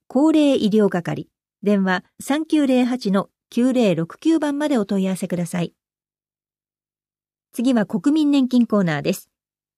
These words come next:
産前産後の国民年金保険料が免除となります。出産予定日または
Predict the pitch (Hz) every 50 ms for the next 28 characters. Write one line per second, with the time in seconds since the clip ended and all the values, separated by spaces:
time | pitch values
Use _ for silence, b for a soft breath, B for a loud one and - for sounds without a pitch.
0 | _ _ _ _ _ _ _ _ _ - - 240 285 320 320 311 320 320 320 285
1 | - 294 285 285 277 277 269 269 269 262 - 233 214 - 302 330 320 320 311 302
2 | 302 302 302 285 - 285 302 254 247 269 254 - 294 294 285 269 240 226 196 165
3 | 170 156 151 170 240 311 330 311 285 262 - 180 175 165 160 151 147 151 165 -
4 | - _ _ _ _ _ _ _ _ _ _ _ _ _ _ _ _ _ _ _
5 | _ - - 262 254 254 - - 339 339 330 320 302 294 - 285 247 214 185 165
6 | - - - 226 247 269 254 208 190 190